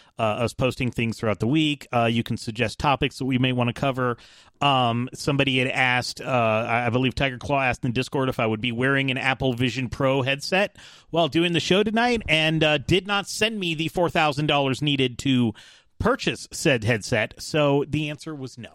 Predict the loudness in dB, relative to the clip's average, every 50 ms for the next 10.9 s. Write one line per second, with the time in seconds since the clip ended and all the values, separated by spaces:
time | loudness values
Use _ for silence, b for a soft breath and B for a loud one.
0 | _ _ _ _ _ _ _ _ _ _ -4 0 0 0 0 -2 -4 -2 0 0
1 | 0 0 0 -2 -4 -4 -4 -8 -12 -12 -12 B B B B B B B B 0
2 | 2 2 2 0 0 0 0 0 0 0 0 2 0 0 0 0 0 -2 -2 -2
3 | -2 0 0 0 0 -2 -6 -8 -2 -2 0 0 0 0 0 2 2 2 2 2
4 | 0 0 -2 -2 -2 -4 -4 -2 0 0 0 0 0 -2 -2 0 2 2 2 0
5 | 0 0 2 2 2 2 0 0 0 0 0 0 2 0 0 2 0 0 -2 -4
6 | -4 -2 0 0 0 0 -2 -4 -4 -4 -4 -2 -2 -2 0 0 0 0 0 -2
7 | -4 -8 b b b b b b b b -2 -2 -2 0 -2 0 0 0 0 0
8 | 0 2 2 4 2 2 0 0 -2 -2 -2 -4 -4 -4 -2 0 -2 -2 -2 -4
9 | -4 -4 -4 -6 -6 -2 0 2 2 2 2 0 0 0 2 2 2 0 0 -2
10 | -2 -2 -4 -10 B B B B B B B B 0 2 2 2 2 0